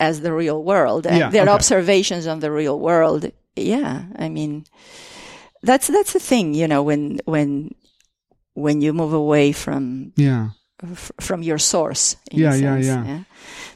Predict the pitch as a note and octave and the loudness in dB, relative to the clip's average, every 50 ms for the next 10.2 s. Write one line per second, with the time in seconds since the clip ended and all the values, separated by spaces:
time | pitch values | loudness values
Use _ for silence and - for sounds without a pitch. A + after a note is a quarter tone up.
0 | - - B3 C4+ C4 - - G#3 C4+ C#4+ D4+ D4 C#4+ D4 D4 - - - - D4 | -4 0 2 2 2 2 0 2 2 2 2 2 2 2 0 0 -2 -4 -2 -2
1 | G#4 G4 E3+ B2 C3 - - - - _ _ _ _ _ _ _ _ _ _ - | 0 2 0 0 -2 -6 -10 -16 -16 _ _ _ _ _ _ _ _ _ _ -6
2 | - G#3 A3 A3+ G#3+ - - B3 A#3+ G3 E3+ - - _ _ - D#3 - - D#3+ | -6 -2 -2 -2 -2 -2 -2 -2 0 0 0 -2 -6 _ _ -12 -10 -4 -4 -4
3 | - - F3+ F3 D3+ C#3+ D#3+ F#3 - - - A1 - - - D#2 F#2+ A2+ C#3 C#3+ | -2 -2 0 2 2 4 2 2 0 -2 -6 -6 -8 -6 -4 -2 -2 -2 -4 -6
4 | D3+ - - A2+ A2+ A2+ A2+ - C4+ F#4+ F4 E3 - - - - - C#3 - _ | -8 -12 -12 -12 -10 -8 -4 -4 -4 -2 -2 -4 -4 -4 -6 -6 -8 -10 -14 _
5 | _ _ - _ - F#3 F3+ F3+ F3 E3+ E3+ E3+ D#3+ D#3+ D#3 D#3 D#3 D#3 D3+ - | _ _ -20 _ -6 -4 -2 0 0 0 -2 -4 -6 -6 -6 -4 -4 -6 -6 -8
6 | - _ _ _ - - D#3 F3 F#3 - - F3 E3+ F3 G#3 A3 G3+ F3+ D#3+ D3 | -12 _ _ _ -2 2 4 4 4 4 2 0 2 4 4 4 4 4 4 4
7 | D3+ D3+ D3 C#3+ B2 B2 C#3+ C#3+ D3 D3 C#3 C3+ C3+ C#3 - _ _ - C3 B2+ | 4 4 4 2 2 0 2 2 4 4 4 2 0 -2 -4 _ _ -14 -8 -4
8 | D3 D#3 D#3 D3+ C#3+ D3+ D3 A#2+ B2 C#3 C3+ A#2 A#2+ C3 C3+ C3 - - - - | 0 0 2 2 4 2 2 2 2 2 2 2 0 0 -2 -2 -4 -6 -4 0
9 | - D3+ C#3 C3 C3 B2+ B2 A#2+ A#2 G#2+ - - - - - C3+ A#2+ A2+ A2 A2 | 2 2 2 4 2 2 2 0 0 -2 -4 -6 -8 -8 -4 -2 0 0 0 0
10 | A2 A2 A2+ | -2 -2 -4